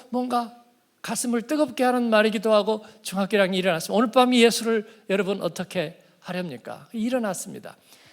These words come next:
케냐에 갔더니 저의 또래인 이은용 선교사도 그때 일어났답니다. 그때 중학생이었을 텐데 그때 일어나서 선교사가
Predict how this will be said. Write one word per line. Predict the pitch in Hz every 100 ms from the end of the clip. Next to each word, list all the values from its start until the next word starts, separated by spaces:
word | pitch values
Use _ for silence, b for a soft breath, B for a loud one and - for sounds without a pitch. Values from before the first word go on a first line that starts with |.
| b b
케냐에 | - 269 277 262
갔더니 | 233 233 233 233 226 202 - _ _ _ _ _ _
저의 | 165 208 214 220
또래인 | 226 220 202 196
이은용 | 180 196 226 220 214 202
선교사도 | - 220 220 208 202
그때 | 190 240 - - 254
일어났답니다. | 233 202 202 185 208 160 151 - - _ b b -
그때 | 233 - 262 247
중학생이었을 | - 226 240 240 226 208 185 190
텐데 | - 175 175
그때 | 170 190 - 208
일어나서 | 196 202 185 170 196 190
선교사가 | 214 254 240 208 208 196